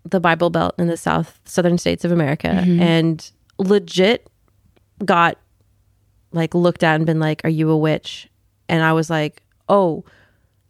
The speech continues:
Speaker 1: if I say yes, something bad is gonna happen to me."
Speaker 2: Mm.
Speaker 1: Like, I, it
Speaker 2: So you felt that?
Speaker 1: It's only twenty years ago.
Speaker 2: Yeah, yeah.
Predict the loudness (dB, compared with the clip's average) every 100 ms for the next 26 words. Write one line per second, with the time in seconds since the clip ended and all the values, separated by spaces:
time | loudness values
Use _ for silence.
0 | _ 0 2 0 0 0 2 0 -2 -4
1 | -14 -20 _ _ -2 0 0 2 2 0
2 | -4 -6 -6 -8 -8 -8 -6 -2 0 0
3 | 0 0 -2 -2 -4 -6 -10 -14 _ _
4 | -2 0 0 -4 -14 _ _ _ _ -6
5 | -4 -4 0 0 0 -2 -2 -2 -4 -2
6 | -2 -4 -8 -4 0 2 2 2 -2 -2
7 | 0 2 4 2 0 -2 -2 2 2 2
8 | -2